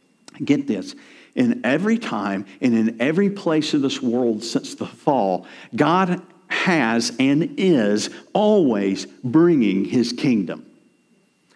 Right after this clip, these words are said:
'Cause he promised it to Adam and Eve, remember? So since that time until now, he has been and he is bringing his kingdom. Now, here's the thing that you have to understand when you read the scriptures. With the kingdom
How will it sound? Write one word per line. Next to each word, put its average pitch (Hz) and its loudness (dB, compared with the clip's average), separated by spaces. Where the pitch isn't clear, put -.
'Cause 139 4
he 151 2
promised 262 2
it - -2
to - -4
Adam 120 0
and 139 4
Eve, 101 2
remember? 120 2
So 135 2
since 226 0
that 254 -2
time 196 4
until 214 2
now, 160 2
he 170 2
has 220 0
been 240 2
and 180 4
he 190 4
is 190 2
bringing 190 4
his 180 2
kingdom. 151 0
Now, 165 4
here's 240 4
the 196 -4
thing 233 2
that - 0
you 165 0
have 165 0
to 185 0
understand 180 2
when 170 2
you 135 4
read 156 2
the 214 2
scriptures. - -4
With 254 4
the 269 2
kingdom 208 2